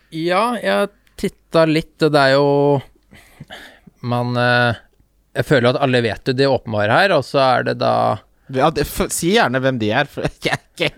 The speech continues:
Speaker 2: helt sikker på hvem de er.
Speaker 1: Ja, eller det åpenbare man har, på en måte sånn Iheanacho og hele den gjengen der, som ikke er differ da.
Speaker 2: Ja.
Speaker 1: Eh, og så, hvis man først skal diffe, så kan man jo, man må jo liksom gamble litt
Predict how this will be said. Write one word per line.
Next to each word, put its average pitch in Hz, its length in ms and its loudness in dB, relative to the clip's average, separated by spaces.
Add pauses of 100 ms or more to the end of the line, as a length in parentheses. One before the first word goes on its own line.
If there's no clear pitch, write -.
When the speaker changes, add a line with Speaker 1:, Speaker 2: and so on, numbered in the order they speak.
(140)
Speaker 2:
helt 110 180 -12
sikker - 380 -16
på 123 100 -12
hvem 113 220 -6
de 107 80 -4
er. 151 160 -6
Speaker 1:
Ja, 165 240 4
eller 175 160 2
det 175 160 6
åpenbare 131 340 2
man 147 140 2
har, 156 420 4
på - 120 -10
en 165 40 0
måte 151 280 2
sånn 127 420 -2
Iheanacho 117 480 0
og 117 80 4
hele 113 140 0
den 113 100 -4
gjengen 117 140 0
der, 123 100 2
som 131 80 -4
ikke 117 180 -2
er 113 60 -8
differ 160 320 0
da. 175 100 0
Speaker 2:
Ja. 127 240 -4
Speaker 1:
Eh, 131 280 2
og 135 180 0
så, 135 180 2 (580)
hvis 131 220 -6
man 135 300 0 (240)
først - 320 -4
skal 135 100 2
diffe, - 320 0
så 135 220 0
kan 117 260 -6
man 113 240 -4
jo, 147 140 0 (1600)
man 151 100 4
må 135 160 2
jo 156 140 4
liksom 135 380 0
gamble 113 340 -2
litt 110 180 -6